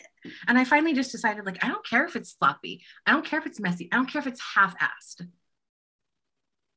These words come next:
Maybe that's what I wanna write. And it just sort of was very freeing 'cause I felt like I had to be very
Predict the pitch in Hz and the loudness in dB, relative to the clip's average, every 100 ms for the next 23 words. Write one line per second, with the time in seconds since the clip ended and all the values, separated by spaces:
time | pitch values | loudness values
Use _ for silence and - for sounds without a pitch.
0 | _ 185 180 247 311 339 330 - _ _ | _ -4 0 4 4 4 2 -4 _ _
1 | _ - 208 190 208 196 190 190 247 - | _ 0 0 0 0 0 0 0 -2 -4
2 | - - 226 220 262 254 311 302 226 202 | -12 -2 2 2 0 4 4 6 2 4
3 | 220 190 - 214 180 156 185 185 233 233 | 4 4 -4 0 0 0 -2 -2 0 0
4 | 196 180 165 156 | 0 -4 -4 -8